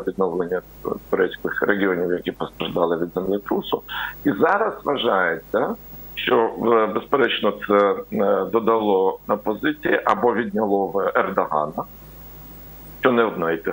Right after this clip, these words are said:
саме, як ми розуміємо, але, е, того ефекту, ну, кардинального, воно там вплинуло вирішальним чином на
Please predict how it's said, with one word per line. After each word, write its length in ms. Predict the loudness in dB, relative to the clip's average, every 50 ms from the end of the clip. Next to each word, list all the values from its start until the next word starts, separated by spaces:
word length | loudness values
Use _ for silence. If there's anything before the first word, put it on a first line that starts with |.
| 0 2
саме, 400 | 2 2 2 0 -2 -4 -4 -6 -6 -4
як 100 | -4 -4 -2 0
ми 100 | 0 0
розуміємо, 720 | 0 0 -2 -2 -2 0 -2 -2 0 0 0 0 -2 -4 -6 -14 -14 -12 -10 -10 -12 -6 0 2
але, 540 | 4 4 4 4 4 4 4 4 2 0 -2 -4 -8 -14 -16 -12 -8 -4
е, 380 | -2 0 2 2 2 0 -2 -2 0
того 380 | 2 2 2 4 2 0 0 -2
ефекту, 1600 | -4 -4 0 2 2 2 2 0 -6 -4 -2 0 2 2 4 4 2 2 2 2 2 2 2 2 2 0 0 -2 -4 -6 -8 -10 -10 -10 -10 -10 -10 -12 -14 -12 -8 -6 -6 -6 -6 -8 -12 -14 -12 -8
ну, 380 | -6 -4 0 0 0 0 -2 -8 -12 -18 -20 -20 -20 -16 -14 -12 -10 -8 -8 -8 -8 -10 -12 -14 -14 -4
кардинального, 1080 | 0 0 2 2 2 2 2 4 4 2 2 2 0 0 0 0 0 0 -2 -2 -6 -8 -12 -16 -20 -14 -10
воно 320 | -6 -2 0 0 0 0
там 200 | -2 -2 -4 -6 -6 -6
вплинуло 880 | -6 -6 -6 -8 -8 -6 -2 0 2 2 2 2 0 2 0 0 -2 -6 -14 -18 -18 -14 -4 0
вирішальним 600 | 0 2 2 2 2 4 4 2 2 0 -4 -6
чином 400 | -6 -8 -6 -6 -4 -4 -4 -4
на 360 | -4 -4 -2 -2 -2 -4 -4